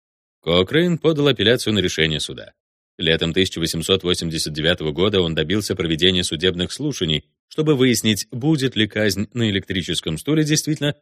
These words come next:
более гуманной, чем традиционное повешение. Сначала казалось, что Кокрейн выигрывал. Свидетели признавали, что электричество далеко не всегда убивало животных безболезненно. На допросе Брауна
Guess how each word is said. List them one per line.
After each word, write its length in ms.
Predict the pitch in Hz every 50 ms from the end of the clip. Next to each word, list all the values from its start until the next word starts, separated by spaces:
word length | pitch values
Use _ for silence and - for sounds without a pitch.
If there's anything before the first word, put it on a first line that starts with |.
| _ _ _
более 400 | - 127 120 110 87 73 73 71
гуманной, 480 | 69 82 78 78 87 113 135 147 156 156
чем 260 | - - 139 151 147
традиционное 720 | - 135 131 117 120 113 - - 82 87 85 85 85 85 82
повешение. 680 | - 98 101 73 - 60 - - _ 52 50 50 _ _ _ _ _ _ _ _ _ _ _ _ _ _ _ _
Сначала 540 | - - - 76 - - 95 113 156 175 180
казалось, 460 | 170 - 165 123 131 156 160 160 160
что 280 | - - - 151 143 135
Кокрейн 460 | - 120 131 123 - 120 120 110 98
выигрывал. 640 | 87 95 98 92 80 69 60 58 55 50 - - _ _ _ _ _ _ _ _ _ _
Свидетели 520 | - - 95 85 73 87 85 - 92 85
признавали, 560 | 82 90 87 85 85 85 78 71 73 85 117
что 180 | 131 - - 117
электричество 640 | 90 80 - _ 78 90 95 - 123 - - 135 131
далеко 300 | 110 92 90 - 95 98
не 120 | 104 107
всегда 480 | - - - 101 80 71 82 101 - - -
убивало 480 | 156 151 143 156 131 135 131 123 123
животных 540 | 113 98 120 110 98 101 95 - 95 92 80
безболезненно. 840 | 76 92 82 78 76 87 80 80 73 67 62 62 58 53 50 - _ _ _ _ _ _ _ _ _ _ _
На 160 | - 101 92 87
допросе 480 | 85 87 - - 143 127 - - 95
Брауна 560 | 80 82 82 117 156 139 92 67 64 57 -